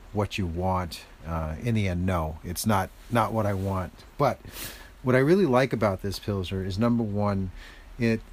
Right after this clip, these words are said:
was one of the clearer ones that I've made in the series. Um, I had gotten the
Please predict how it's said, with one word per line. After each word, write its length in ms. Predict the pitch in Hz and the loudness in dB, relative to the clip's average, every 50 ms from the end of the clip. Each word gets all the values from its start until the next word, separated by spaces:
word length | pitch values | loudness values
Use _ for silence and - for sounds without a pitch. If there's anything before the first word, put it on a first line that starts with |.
| - - | -8 -2
was 200 | 117 120 117 95 | 2 2 2 2
one 200 | 104 127 135 131 | 2 2 2 4
of 80 | 127 | 2
the 60 | 113 110 | 2 0
clearer 440 | - - - 143 147 139 135 131 120 | -2 -2 0 2 2 4 4 2 2
ones 500 | 110 110 110 110 107 107 98 90 82 92 | 2 2 2 2 2 0 0 -2 -4 -2
that 100 | 104 101 | -2 0
I've 240 | 101 95 95 92 92 | 0 0 0 -2 -2
made 260 | 101 101 101 101 92 | 0 0 0 0 -2
in 140 | 95 90 90 | -2 -4 -4
the 80 | 90 | -4
series. 680 | 87 - - 104 95 87 82 80 78 78 - - - - - | -6 -6 -4 -2 -2 -2 -2 -6 -8 -10 -10 -12 -12 -10 -8
Um, 500 | 92 92 90 90 90 87 87 85 82 80 78 - - - - - - | -6 -4 -4 -2 -2 -4 -4 -4 -6 -8 -10 -12 -16 -20 -20 -14 -8
I 120 | - 101 98 | -4 -2 -2
had 180 | 104 98 92 | -2 -2 0
gotten 500 | 95 104 104 107 104 92 95 95 92 90 | 0 0 0 0 0 -2 -2 -2 -2 -2
the 180 | 85 95 92 | -2 -4 -4